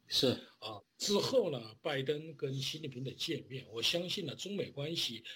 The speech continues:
Speaker 2: 会在一种紧张的态势下，会逐渐的趋于缓和。但是中美啊，
Speaker 1: 嗯。
Speaker 2: 他们之间的思维方式不同，决定了他们对这个事物的看法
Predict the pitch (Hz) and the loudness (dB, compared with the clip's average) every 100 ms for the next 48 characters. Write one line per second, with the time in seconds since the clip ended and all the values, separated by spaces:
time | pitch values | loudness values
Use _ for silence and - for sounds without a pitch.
0 | - - 151 143 127 123 151 135 123 123 | -14 0 6 8 6 4 2 2 0 -2
1 | 147 139 139 135 131 107 110 175 175 - | -4 -2 0 2 0 0 -6 -2 -2 -2
2 | 185 139 - - - - - - 139 - | -4 -4 -6 -8 -8 -12 -4 4 4 4
3 | 117 156 - 226 - - - - 185 175 | -4 -4 2 0 0 -14 -10 -8 -6 -2
4 | 160 139 117 - - - - - - - | -2 -4 -10 -12 -14 -14 -12 -12 -2 4
5 | 247 - 233 - - 269 285 294 226 160 | 6 6 4 4 0 -2 0 2 2 0
6 | - - - - 190 196 135 185 156 170 | -10 -12 -12 -8 -4 -4 -2 -2 -2 0
7 | - - - 262 247 123 139 160 165 208 | 2 2 2 0 0 0 -2 -2 -4 0
8 | - 175 - 135 - 98 - - - - | 0 0 -2 -4 -4 -10 -16 -14 -14 -4
9 | - 131 147 - 262 196 120 - 143 135 | 0 4 6 4 2 -2 -6 -4 -2 2
10 | 143 135 131 - 190 117 123 - 214 139 | 2 2 -2 0 -2 -4 -6 -4 -4 -4
11 | - - | -10 -14